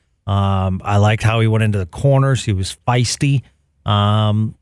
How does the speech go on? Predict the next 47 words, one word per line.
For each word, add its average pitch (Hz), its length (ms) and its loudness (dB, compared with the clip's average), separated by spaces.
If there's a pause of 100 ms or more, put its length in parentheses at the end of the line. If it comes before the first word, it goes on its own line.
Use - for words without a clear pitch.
you 113 200 2
know, 117 160 2
so 113 400 0
I, 110 340 -2
I 120 40 0
think 113 240 -4
Dickinson's 131 540 0
probably 120 460 0
earned 127 280 2
some 127 160 0
more 127 240 2
playing 143 440 0
time. 160 400 0 (600)
Um, 101 560 0
but 113 160 0
I 117 180 0
j-, 139 120 -2
also 127 300 0
don't 120 200 2
think 117 160 -2
Jason 117 300 0
Dickinson's 110 440 0
one 110 140 2
of 107 80 4
those 107 200 2
guys 110 380 0
that's 107 200 -2
gonna 101 360 0 (340)
adopt 110 400 0
that 101 200 -2
scoring. 117 480 0
There's 139 180 2
nothing 175 440 2
on 160 160 0
this 151 140 0
team 139 300 2
right 117 180 0
now 110 300 0
that 104 200 -2
tells 110 260 -2
me 110 100 2
they 104 140 2
can 110 180 0
get 98 160 2
out 92 200 0
of 87 160 -4
this 92 340 -4